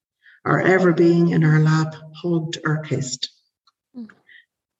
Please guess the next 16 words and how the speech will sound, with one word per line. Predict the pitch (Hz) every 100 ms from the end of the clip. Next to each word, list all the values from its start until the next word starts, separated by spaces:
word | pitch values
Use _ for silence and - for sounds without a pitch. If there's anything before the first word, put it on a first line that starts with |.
| _ _ _ -
I | 214
have | 240 240
begun | 226 214 202 208
to | 196
feel | - 190 185
some | 185 - 190 185
understanding | 156 180 185 - 180 175 175 180
and | 175 170
sympathy | - 180 165 170 165
for | - 165
her | 165 165 170
as | 170 170 170
I | 165
have | 165 165
grown | 165 160 151
older. | 147 147 147